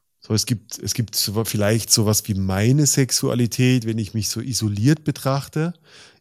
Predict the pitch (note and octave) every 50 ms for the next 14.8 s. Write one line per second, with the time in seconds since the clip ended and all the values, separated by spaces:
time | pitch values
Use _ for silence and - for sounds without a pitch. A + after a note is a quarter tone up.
0 | _ - G#2 F#2+ G#2 A2+ A2+ A#2+ C3 B2+ - D3+ C3 C3 A#2 A#2+ A#2 A2 - D3+
1 | C3 C3 D3 D3 D3+ D3 C#3 A#2+ A2+ B2 C#3 D3 C3+ B2 A#2 G#2+ A2 G#2 - A2+
2 | G#2+ G#2+ A#2+ B2 C3 B2 - C3+ A#2 - - B2 A2+ G#2+ - - A#2+ A#2+ G#2+ -
3 | - - G2 A2 A2+ A#2+ - - G#2+ G#2 G#2 G#2 G2 F#2+ - _ _ A2+ A2 F2+
4 | F#2 F2+ F2 - A#2+ C3 E3 F3+ - A#2+ G#2+ F#2+ G2 G2+ G#2+ G2+ - G2+ F#2 -
5 | - B2+ - C4+ - - A2+ G2 F#2 F#2 F#2 - - G#2 - - G#2 G2 G2+ F#2+
6 | F2+ F2+ F2 E2+ G2+ G2 F#2+ F#2+ F#2+ - G2+ A2 A2 - A2+ - F#2 G#2 G2 -
7 | - - - E3+ - - - E3 D3+ - D3+ C#3+ D3 C3+ A#2 G#2 F#2+ - - -
8 | - _ _ _ - - - - - _ _ _ _ _ _ _ _ _ - A2
9 | A2+ A2+ A2 A2 A2+ A2+ G#2+ - C3+ A#2 - - D3+ C#3+ B2+ A#2+ A#2 - - -
10 | D3+ D#3+ E3+ E3+ C#3 B2 B2+ A#2+ A#2 A2+ A2+ A2 G#2+ G#2+ B2 B2 - - C#3 C3+
11 | C3+ C#3 D#3 E3+ F3 E3+ D#3+ E3 - - E3 - - - D#3 C#3 - - - C#3+
12 | C3 C3+ C#3 C#3 B2+ C3 B2+ C#3+ E3 D#3 - - B2+ A2+ - - C3 D3+ F3 F3
13 | D3+ C#3+ D#3 D#3 D#3 - - E3+ D#3+ - D3+ C3 - - B2+ - - A#2+ - B2+
14 | G2 A2+ B2 C3 B2+ B2+ B2 B2 C3 B2+ - - C#3+ C#3 B2+